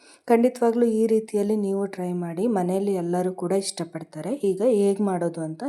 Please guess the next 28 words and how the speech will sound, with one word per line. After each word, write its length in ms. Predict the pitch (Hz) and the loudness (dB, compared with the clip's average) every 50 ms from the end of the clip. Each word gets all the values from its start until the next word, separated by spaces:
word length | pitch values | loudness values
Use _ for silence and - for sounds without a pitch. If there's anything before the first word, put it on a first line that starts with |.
| 277 | -4
ನೋಡೋಣ 380 | 214 196 175 175 165 160 156 151 | -4 -4 -4 -4 -6 -6 -6 -8
ಬನ್ನಿ. 480 | 151 151 147 156 165 220 302 - - _ _ _ _ _ _ _ _ _ _ _ _ _ _ _ _ _ _ _ _ _ - | -8 -10 -8 -8 -6 -8 -8 -8 -12 _ _ _ _ _ _ _ _ _ _ _ _ _ _ _ _ _ _ _ _ _ -4
ನೋಡಿ, 240 | 233 226 220 247 269 | -2 0 2 2 4
ನಾನಿಲ್ಲಿ 380 | 254 247 240 226 214 208 208 208 | 4 4 2 2 0 0 -2 -2
ಒಂದು 260 | 208 208 196 196 - | -2 -2 -4 -6 -6
ಕುಕ್ಕರ್‌ಗೆ 460 | - 190 185 185 185 180 175 175 202 | -6 -8 -6 -4 -4 -4 -2 -2 -2
ಒಂದು 320 | 233 196 196 196 214 220 220 | 0 0 0 0 0 0 -2
ಕಪ್ 300 | 220 202 185 190 - 180 | -2 -2 -8 -6 -4 -2
ಆಗುವಷ್ಟು 640 | 175 170 165 165 170 175 - - - 277 285 - | -2 -2 -2 -6 -8 -10 -10 -8 -8 -8 -8 -4
ತೊಗರಿ 300 | - 196 180 185 180 185 | -2 -2 -2 0 0 0
ಬೇಳೆನ 340 | 185 185 180 170 165 160 160 160 | 0 0 0 -2 -2 -4 -6 -8
ತಗೊಂಡಿದ್ದೀನಿ. 800 | 156 - 160 156 156 160 160 156 156 156 156 180 262 277 - _ _ _ _ _ - _ - - | -10 -12 -12 -10 -8 -8 -8 -8 -8 -10 -8 -10 -10 -10 -12 _ _ _ _ _ -20 _ -4 0
ಈಗ 200 | 220 220 220 226 | 2 2 4 4
ಅದಕ್ಕೆ 320 | 214 208 202 190 190 208 | 2 2 2 -2 -6 -6
ಸ್ವಲ್ಪ 360 | 208 - 196 180 185 185 - 190 | -8 -6 -6 -6 -6 -6 -6 -6
ನೀರನ್ನ 380 | 185 175 175 170 175 170 175 | -4 -4 -4 -4 -6 -6 -6
ಹಾಕ್ಕೊಂಡು 680 | 170 165 160 165 - - 160 160 165 - - _ _ - - - - - _ - | -8 -8 -10 -10 -10 -10 -10 -8 -10 -12 -16 _ _ -20 -20 -20 -20 -20 _ -6
ಚೆನ್ನಾಗಿ 420 | - - 202 190 175 175 165 175 196 | 0 0 2 2 2 0 0 -2 -2
ವಾಶ್ 360 | 185 170 160 165 160 - - | -2 -2 -4 -4 -8 -10 -10
ಮಾಡ್ಕೊಳ್ಳೋಣ. 540 | 165 160 156 156 - 160 151 151 151 151 170 240 294 - - _ _ _ - - - _ _ _ _ _ _ - _ _ _ _ _ _ _ _ _ _ _ - | -10 -10 -10 -10 -12 -12 -10 -10 -8 -8 -6 -8 -8 -10 -14 _ _ _ -20 -20 -20 _ _ _ _ _ _ -20 _ _ _ _ _ _ _ _ _ _ _ -8
ನೋಡಿ, 280 | 185 180 170 180 180 180 | -6 -6 -4 -4 -4 -4
ಈ 40 | 170 | -4
ರೀತಿಯಾಗಿ 720 | 170 170 170 170 180 170 165 165 180 226 285 - - _ - | -6 -8 -8 -6 -4 -4 -4 -2 -4 -4 -6 -6 -10 _ -8
ಒಂದೆರಡು 480 | 196 190 185 180 175 170 165 165 160 160 | -6 -4 -4 -2 -2 -2 -2 -2 -4 -4
ಬಾರಿ 240 | 160 160 160 160 180 | -6 -6 -6 -6 -6
ಚೆನ್ನಾಗಿ 460 | 180 - - 170 165 160 156 151 165 | -8 -8 -8 -6 -6 -6 -6 -4 -4
ವಾಶ್ 380 | 165 156 151 156 156 - - | -4 -2 -4 -4 -6 -8 -8
ಮಾಡ್ಕೊಳ್ಳಿ, 520 | 160 151 147 147 - - 151 156 220 - | -8 -8 -8 -8 -8 -6 -6 -6 -6 -6